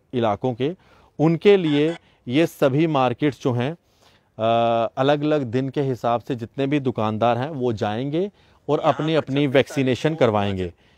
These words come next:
ये एक बड़ी अच्छी इन्फॉर्मेशन है जो दुकानदारों के लिए है, इसलिए जम्मू म्युनिसिपल कॉरपोरेशन का हम धन्यवाद भी करेंगे।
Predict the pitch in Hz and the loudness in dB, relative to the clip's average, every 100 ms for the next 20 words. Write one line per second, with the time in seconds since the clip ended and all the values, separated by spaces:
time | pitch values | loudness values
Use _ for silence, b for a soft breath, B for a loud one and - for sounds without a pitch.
0 | B 120 156 151 147 180 170 180 160 131 | B 0 2 4 4 2 0 -4 -2 -2
1 | 143 139 131 147 147 151 151 151 123 117 | -2 -2 -6 -8 -8 -6 -4 -4 -4 -4
2 | 117 113 101 104 123 135 120 117 110 165 | -4 0 0 0 0 -2 -2 -4 -4 -6
3 | _ b b b 160 143 170 180 175 147 | _ b b b -6 -4 0 2 2 0
4 | 156 165 151 165 160 165 147 - 147 147 | -2 -4 -6 -6 -6 -2 -2 -2 -6 -6
5 | 147 143 113 110 117 127 139 165 147 127 | -6 -6 -4 -4 -2 -2 -2 -2 -2 -2
6 | 123 156 | -4 -6